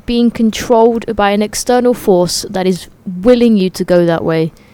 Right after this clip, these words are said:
that there is something very important that way. You don't like feeling like you are not in control. You bow politely to the unseen god trying to control you,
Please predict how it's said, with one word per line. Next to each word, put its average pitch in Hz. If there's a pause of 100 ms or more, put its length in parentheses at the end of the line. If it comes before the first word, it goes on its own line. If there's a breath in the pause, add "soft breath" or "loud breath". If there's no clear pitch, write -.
(240 soft breath)
that 180
there 190
is 185
something 214
very 214
important 175
that 156
way. 165 (1300 soft breath)
You 277
don't 269
like 254
feeling 190
like 170
you 165
are 165
not 131
in 160
control. 165 (420 soft breath)
You 185
bow 208
politely 202
to -
the 175
unseen 214
god 180
trying 202
to 220
control 175
you, 165